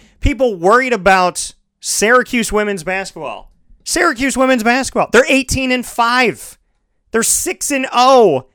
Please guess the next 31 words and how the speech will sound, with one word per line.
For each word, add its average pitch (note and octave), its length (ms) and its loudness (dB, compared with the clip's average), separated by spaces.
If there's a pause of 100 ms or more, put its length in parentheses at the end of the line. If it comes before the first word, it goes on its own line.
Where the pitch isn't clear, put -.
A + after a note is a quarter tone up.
(120)
on G#3+ 240 2
neutral A3+ 400 0
court. A3+ 480 4 (480)
You A#3+ 100 0
know B3+ 140 2
the A#3+ 100 -4
tournament, A3+ 600 -2 (1500)
the G3+ 100 0
farther A3+ 360 -4
you G#3+ 120 -6
get, G3 480 -2
you A3+ 140 0
know A#3+ 140 4
it's - 100 -4
played B3 260 0
on F#3 140 2
neutral F#3 300 -2
court, G3 340 0
right? D#3 420 0 (460)
You G#3 80 2
know A3+ 140 0
the G#3 100 -2
A A#3 120 0
C A3 140 -8
C G#3+ 220 -6
tournament F3+ 540 -2 (520)
is G3+ 160 0
on G3 140 0
neutral G3 300 -4
court, F#3 320 0
right? D#3 300 0